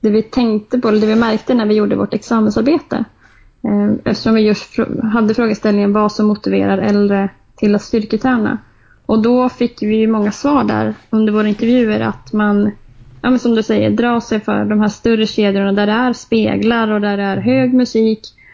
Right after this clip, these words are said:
och där det framförallt är väldigt många yngre.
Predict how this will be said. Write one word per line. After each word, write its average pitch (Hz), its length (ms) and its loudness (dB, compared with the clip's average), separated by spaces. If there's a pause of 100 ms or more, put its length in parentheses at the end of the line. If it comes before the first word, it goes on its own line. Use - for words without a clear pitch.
(160)
och 208 120 0
där 220 100 2
det 214 80 0
framförallt 208 560 -4
är 196 260 -2 (340)
väldigt 202 320 0
många 196 320 2
yngre. 247 420 2